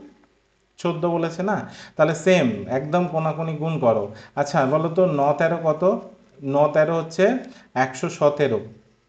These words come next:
তাই তো? একদম মাইনাস করে দাও, আর, আহ, চোদ্দ, আহ, সাত চোদ্দ কত? আটানব্বই, তাই না? তাহলে একশো সতেরো থেকে যদি আটানব্বই মাইনাস করি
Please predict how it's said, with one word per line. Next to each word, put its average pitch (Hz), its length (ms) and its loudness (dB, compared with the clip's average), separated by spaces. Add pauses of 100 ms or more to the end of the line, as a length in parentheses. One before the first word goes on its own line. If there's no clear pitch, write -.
(180)
তাই 147 140 6 (100)
তো? 180 60 4 (1120)
একদম 131 320 2 (500)
মাইনাস 156 380 2
করে 170 200 0
দাও, 165 140 6 (200)
আর, 131 160 4
আহ, 123 580 0 (300)
চোদ্দ, 151 260 0
আহ, 131 320 4 (100)
সাত 151 160 2 (100)
চোদ্দ 165 180 -2 (140)
কত? 151 140 0 (460)
আটানব্বই, 131 600 0 (360)
তাই 147 180 2
না? 180 80 2 (340)
তাহলে 143 180 4 (320)
একশো 147 180 -4 (120)
সতেরো 147 340 -2
থেকে 156 220 -6
যদি 160 200 -2
আটানব্বই 139 420 -2 (100)
মাইনাস 131 340 0
করি 156 120 -4